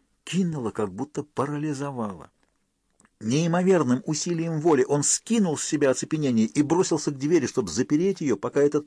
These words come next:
тварь не вошла. Но он поскользнулся на лужице мыльной воды и на этот раз не устоял на ногах. Он упал на спину и увидел, как распахнулась дверь.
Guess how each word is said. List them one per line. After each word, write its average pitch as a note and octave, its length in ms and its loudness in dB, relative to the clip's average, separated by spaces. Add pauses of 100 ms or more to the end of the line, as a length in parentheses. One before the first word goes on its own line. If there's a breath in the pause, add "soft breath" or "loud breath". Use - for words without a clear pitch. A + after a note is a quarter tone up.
(160)
тварь D#3+ 400 2
не B2 200 0
вошла. E3+ 500 0 (840 loud breath)
Но C3 160 2
он E3+ 120 2
поскользнулся C3 680 -2
на G#2+ 100 2
лужице G2+ 380 -2
мыльной G#2 300 2
воды B2+ 340 2
и C3 80 4
на A#2 200 4
этот F3+ 320 2
раз D#3 220 2
не A#2+ 120 2
устоял A#2 420 2
на G2+ 60 0
ногах. E2+ 440 -6 (760)
Он D#3+ 180 4
упал A2+ 380 2
на F3 160 0
спину E2 380 -8 (760)
и A#2 120 0
увидел, B2+ 560 0
как - 260 -4
распахнулась G#2+ 840 -4
дверь. D#2 480 -10